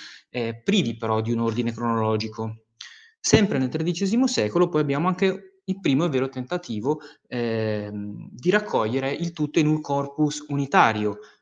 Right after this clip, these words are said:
raccolta però che si presenta ancora come disordinata, ma, eh, in cui il curatore dichiara proprio l'urgenza e l'importanza di avere un corpo di leggi unitario sul quale poter fare affidamento. Nel milletrecentotredici abbiamo un'ulteriore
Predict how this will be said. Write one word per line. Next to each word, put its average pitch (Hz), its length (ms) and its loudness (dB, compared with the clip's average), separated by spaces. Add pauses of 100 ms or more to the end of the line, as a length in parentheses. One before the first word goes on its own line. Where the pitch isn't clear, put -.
(220)
raccolta 180 460 2
però 135 160 -2
che - 100 -10
si 131 140 -6
presenta 127 400 -2
ancora 123 260 -2
come 127 220 -2
disordinata, 160 720 0
ma, 160 240 0
eh, 113 440 -4
in 147 60 -4
cui 160 200 0
il - 40 -8
curatore 147 600 -2 (480)
dichiara 156 540 2
proprio 123 240 -2
l'urgenza 120 540 -2
e - 20 -2
l'importanza 113 840 -4
di 120 140 -4
avere 117 280 2
un 110 140 -2 (300)
corpo 127 460 0
di 120 120 -2
leggi 110 440 0
unitario 107 640 -2 (140)
sul - 180 -12
quale 113 240 -4
poter 113 240 -8
fare 117 160 -12
affidamento. 107 760 -8 (400)
Nel 151 160 0
milletrecentotredici 185 1000 2
abbiamo 135 300 4
un'ulteriore 127 760 0